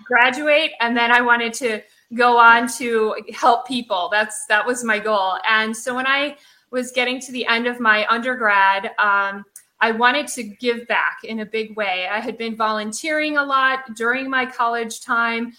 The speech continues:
working also to pay for it because I didn't have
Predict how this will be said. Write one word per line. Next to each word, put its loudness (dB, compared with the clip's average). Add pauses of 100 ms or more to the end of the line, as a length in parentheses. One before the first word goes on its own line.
(140)
working 0
also -2
to -10
pay -8
for -4
it -2
because -12
I -6
didn't -14
have -6